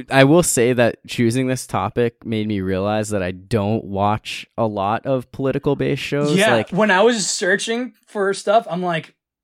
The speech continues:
Speaker 2: "Man, I don't, I don't know if, like, I can use that one if I don't, haven't even
Speaker 1: Yeah,
Speaker 2: seen"
Speaker 1: like, part of me is like, I, I feel like Frank and Claire Underwood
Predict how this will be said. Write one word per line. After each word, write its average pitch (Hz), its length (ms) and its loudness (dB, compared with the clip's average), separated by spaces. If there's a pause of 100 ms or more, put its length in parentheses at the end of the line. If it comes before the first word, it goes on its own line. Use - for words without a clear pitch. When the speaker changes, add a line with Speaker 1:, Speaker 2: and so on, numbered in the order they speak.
(240)
Speaker 2:
"Man, 156 280 -8
I 147 100 0
don't, 160 240 -4 (160)
I 151 80 -2
don't 156 160 -4
know 139 260 -2
if, 131 120 -16
like, 143 120 -16
I 131 80 -6
can 139 240 -10
use 135 140 -10
that 139 220 -2
one 143 200 -6
if 139 140 -10
I 139 80 -6
don't, 139 240 -8 (100)
haven't 139 320 -14
even 135 140 -4
Speaker 1:
Yeah, 185 140 -2
Speaker 2:
seen" 113 100 0
Speaker 1:
like, 131 380 -4
part 151 240 2
of 170 80 2
me 170 180 2
is 147 160 0
like, 139 280 0
I, - 140 -6 (160)
I 110 120 -4
feel 139 240 0
like 135 180 0
Frank 127 400 -6
and 123 100 -4
Claire 117 320 -2
Underwood 101 680 -4